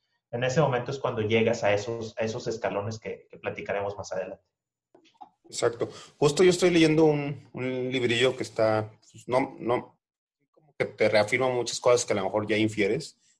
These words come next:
Speaker 2: que se llama Cien cosas que los, que los millonarios hacen, de, de un cuate que se llama Nigel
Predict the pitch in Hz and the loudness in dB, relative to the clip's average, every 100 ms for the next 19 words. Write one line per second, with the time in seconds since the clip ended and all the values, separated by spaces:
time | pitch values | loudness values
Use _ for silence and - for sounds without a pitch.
0 | _ - 104 107 110 110 113 104 95 90 | _ -12 -2 2 4 4 2 0 -4 -6
1 | - 113 113 113 117 113 110 92 92 - | -2 0 2 2 2 0 -4 -4 -4 -6
2 | - 95 92 98 95 95 95 98 104 101 | -10 -6 -6 -4 -2 -2 0 -2 0 2
3 | 95 - 143 170 _ _ _ _ _ _ | 2 0 -8 -10 _ _ _ _ _ _
4 | - 98 90 64 95 95 101 107 107 - | -6 -2 0 -2 -4 -2 0 0 0 0
5 | 107 104 101 101 104 107 95 | 0 2 0 0 0 0 -2